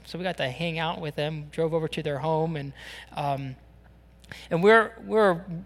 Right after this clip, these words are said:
working through this question. One of the questions we had was, "What, what does it look like to finish well?"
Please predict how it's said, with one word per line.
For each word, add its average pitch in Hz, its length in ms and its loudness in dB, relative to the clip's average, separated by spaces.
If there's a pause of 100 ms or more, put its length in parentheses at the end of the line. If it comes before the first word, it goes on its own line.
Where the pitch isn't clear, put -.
(180)
working 196 460 4
through 208 160 -4
this 175 160 -2
question. 190 640 2
One 196 100 4
of 180 60 4
the 170 60 2
questions 175 360 2
we 156 80 -2
had 165 260 4
was, 151 220 -2
"What, 202 320 0
what 208 120 2
does 262 100 0
it 214 60 6
look 175 200 0
like 185 160 4
to 156 80 -2
finish 165 380 -2
well?" 185 340 -2